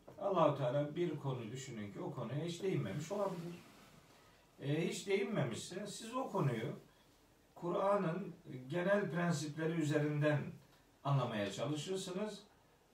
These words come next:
Daha başka alimlerin, eski alimlerin sözlerine müracaat edersiniz.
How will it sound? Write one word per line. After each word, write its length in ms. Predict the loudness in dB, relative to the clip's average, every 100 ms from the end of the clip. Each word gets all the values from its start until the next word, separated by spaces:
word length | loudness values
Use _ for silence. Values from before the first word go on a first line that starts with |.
| -4
Daha 520 | 4 6 6 4 2 -2
başka 380 | -2 0 0
alimlerin, 800 | 2 2 2 2 0 0 -2 -4 -8 -20 -12
eski 300 | -8 -8 0
alimlerin 560 | 4 4 2 0 0 0
sözlerine 640 | 0 -2 -2 -2 -2 -2
müracaat 560 | -4 -4 -4 -2 -4 -4
edersiniz. 640 | -4 -4 -4 -6 -6 -8